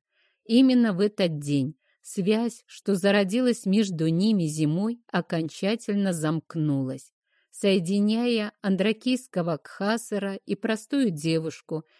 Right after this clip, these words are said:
из Милрадии. Между ними не было ни границ, ни разногласий, единое целое. Дыхание на двоих,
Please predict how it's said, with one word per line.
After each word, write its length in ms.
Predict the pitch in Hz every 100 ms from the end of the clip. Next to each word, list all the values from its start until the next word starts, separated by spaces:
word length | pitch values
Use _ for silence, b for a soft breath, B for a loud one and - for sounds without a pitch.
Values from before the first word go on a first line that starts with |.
| _
из 240 | - 226 220
Милрадии. 920 | 220 190 147 135 139 143 156 160 - _ _ _ 190
Между 360 | 214 202 220
ними 340 | 247 285 269 247
не 260 | 233 233
было 300 | 185 170 156
ни 180 | 180 254
границ, 720 | 226 240 220 180 180 202 - _ -
ни 220 | 180 214
разногласий, 1080 | 226 214 185 175 160 147 135 - - 269 - _
единое 800 | 190 170 185 151 220 240 233 226 220
целое. 580 | - 156 135 131 131 - _ _ _ _ 185
Дыхание 800 | 151 240 240 180 175 185 190 202
на 140 | 190
двоих, 560 | 160 170 175 185 180